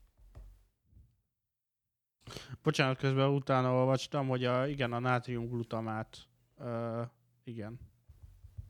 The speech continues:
umami ízű, ízfokozó.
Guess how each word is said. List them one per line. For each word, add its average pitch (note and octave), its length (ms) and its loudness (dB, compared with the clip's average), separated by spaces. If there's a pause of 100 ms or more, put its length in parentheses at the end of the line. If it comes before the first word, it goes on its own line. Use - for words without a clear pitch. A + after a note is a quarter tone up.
umami A#2+ 320 -6
ízű, A#2+ 380 -6 (1000)
ízfokozó. A#2+ 680 -8